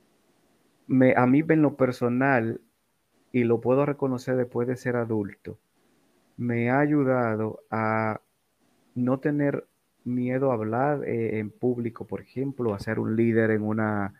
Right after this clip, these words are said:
en un grupo de personas, a tomar el control, el mando, el, el liderazgo cuando nadie se decide, por ejemplo. A, a tener,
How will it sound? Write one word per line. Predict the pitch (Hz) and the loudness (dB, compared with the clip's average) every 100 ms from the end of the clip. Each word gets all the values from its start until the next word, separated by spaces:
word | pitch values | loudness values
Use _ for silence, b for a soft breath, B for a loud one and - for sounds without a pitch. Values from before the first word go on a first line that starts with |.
| b b | b b
en | 123 | 0
un | 127 | 4
grupo | 127 127 | 4 6
de | 120 | 6
personas, | 110 - 139 120 | 4 2 0 0
a | 113 | -4
tomar | 110 107 117 | -2 0 0
el | 131 | 0
control, | 127 113 113 107 107 _ - | -2 -2 0 0 0 _ -6
el | 101 | -4
mando, | 107 113 104 98 92 | 0 0 0 0 2
el, | 92 92 b b | 2 -2 b b
el | 120 | 2
liderazgo | 120 123 143 151 139 | 6 6 6 4 2
cuando | 127 120 113 | 2 0 -2
nadie | 117 120 | -2 -2
se | - | 0
decide, | 113 107 - 95 98 | 0 0 -6 -8 -8
por | 98 98 | -10 -12
ejemplo. | 95 90 90 90 _ b b b b b - | -10 -10 -12 -20 _ b b b b b -6
A, | 104 104 101 101 98 90 82 _ _ _ _ _ - - _ _ _ _ _ _ _ | -2 -2 -2 -4 -6 -8 -14 _ _ _ _ _ -20 -20 _ _ _ _ _ _ _
a | 127 | -2
tener, | 143 165 | 0 0